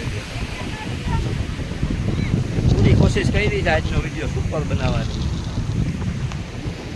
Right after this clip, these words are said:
અને પવન ચક્કીનો સામે નજારો જોવા મળે છે. અનેરો રૂપ આવે છે એમનો પણ, જોઈ લો. જો,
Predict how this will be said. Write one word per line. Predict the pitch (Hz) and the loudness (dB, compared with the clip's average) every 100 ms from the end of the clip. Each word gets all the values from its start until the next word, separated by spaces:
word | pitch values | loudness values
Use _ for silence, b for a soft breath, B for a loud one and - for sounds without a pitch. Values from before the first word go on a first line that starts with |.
| - - - 880 - - - - - - - - - - - - - - - - - - - - | -8 -8 -8 -8 -8 -8 -8 -8 -6 -6 -6 -6 -6 -6 -8 -8 -10 -8 -8 -8 -10 -12 -12 -10
અને | 127 123 123 127 127 123 123 123 | -8 -6 -4 -4 -4 -4 -4 -6
પવન | 131 139 143 | -2 -2 -2
ચક્કીનો | 147 147 156 139 135 | -6 -6 -4 -4 -6
સામે | 143 139 139 139 131 - - - - - - | -6 -4 -2 -2 -4 -6 -6 -8 -8 -6 -4
નજારો | 135 139 131 127 | -2 0 0 0
જોવા | 135 135 | 0 0
મળે | 139 160 143 | 0 -2 -2
છે. | 123 123 127 - - - - - - | -4 -4 -4 -6 -8 -8 -8 -10 -8
અનેરો | 151 170 156 127 | -4 -2 0 -2
રૂપ | 131 131 | -4 -2
આવે | 123 120 117 | -2 0 -2
છે | 165 156 | -2 -2
એમનો | 127 123 | -2 -4
પણ, | 117 117 110 | -6 -6 -4
જોઈ | 117 117 | -4 -4
લો. | - - - - - - - - - - - - - | -6 -8 -8 -8 -8 -8 -6 -4 -6 -6 -8 -6 -6
જો, | - | -6